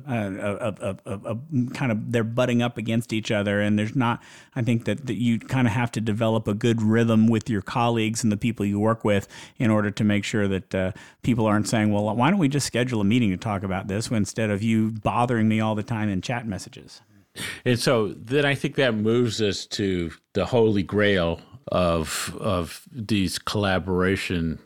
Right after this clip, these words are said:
Speaker 2: uh, uh, approaches, which, which is sort of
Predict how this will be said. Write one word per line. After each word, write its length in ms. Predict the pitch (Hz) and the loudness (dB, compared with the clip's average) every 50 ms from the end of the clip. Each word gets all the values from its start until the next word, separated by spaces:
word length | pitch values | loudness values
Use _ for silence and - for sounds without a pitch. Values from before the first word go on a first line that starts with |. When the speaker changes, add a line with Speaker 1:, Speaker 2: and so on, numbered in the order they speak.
| - - - | -18 -14 -10
Speaker 2:
uh, 340 | 110 87 78 78 76 76 73 - _ _ _ _ _ 220 202 - - - 110 | -6 -4 -4 -2 -2 -4 -4 -6 _ _ _ _ _ -20 -20 -20 -18 -14 -10
uh, 440 | - - 73 71 67 65 62 - - - - - - | -10 -8 -8 -8 -8 -10 -10 -12 -14 -16 -16 -12 -8
approaches, 1080 | 82 - - - - - 123 123 123 117 - - 104 98 90 85 82 - - - - - | -6 -6 -6 -4 -2 0 2 2 2 0 -2 -2 -2 -2 -2 -2 -4 -6 -8 -8 -8 -6
which, 300 | 131 123 127 123 - - | -4 -4 -4 -4 -4 -4
which 560 | 151 147 156 143 - 139 156 165 160 - - | -2 -2 -2 -2 -2 -2 -2 -2 0 -2 -2
is 120 | 147 131 | -2 -2
sort 220 | - - 123 113 107 | 0 0 2 2 2
of 340 | 92 - - - - - | 0 -2 -8 -14 -16 -16